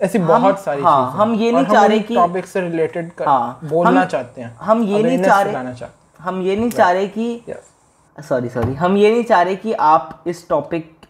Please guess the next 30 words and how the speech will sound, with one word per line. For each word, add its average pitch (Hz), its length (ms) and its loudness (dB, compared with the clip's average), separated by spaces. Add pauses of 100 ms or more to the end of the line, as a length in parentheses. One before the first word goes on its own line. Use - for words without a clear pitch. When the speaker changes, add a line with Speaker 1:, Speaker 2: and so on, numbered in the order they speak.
Speaker 2:
अ, 143 240 2 (500)
कि 202 100 0
आपको 175 420 4
जी 180 200 -6
जो 185 120 -4
बातें 151 440 -2
हैं, 151 100 -8
जो 151 100 -4
आप 156 140 0
किसी 151 200 -8
से 175 100 -6
नहीं 156 180 -4
शेयर 156 200 -4
कर 143 180 0
पा 139 180 -2
रहे, 156 160 -2 (480)
हमारे 196 300 4
साथ 214 140 2
शेयर 202 260 0
करें, 190 200 -2
क्योंकि 202 280 -4
of - 80 -4
course 196 180 4
हर 190 100 4
एक 190 100 -2
की 208 100 -4
प्राइवेसी 156 460 -2
होती 170 180 -4
है। 208 80 -4
But 226 140 -4